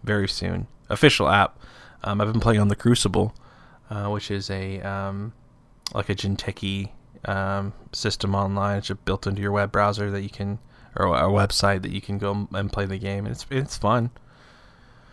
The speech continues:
Um, I really like that. Um, the big news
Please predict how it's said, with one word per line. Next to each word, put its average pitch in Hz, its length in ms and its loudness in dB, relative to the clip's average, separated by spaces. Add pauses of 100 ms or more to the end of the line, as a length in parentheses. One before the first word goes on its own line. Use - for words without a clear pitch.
(460)
Um, 101 240 -4
I 80 60 0
really 107 200 4
like 104 260 0
that. 98 320 -4 (1900)
Um, 101 400 0
the 120 100 8
big 190 260 6
news 196 720 -2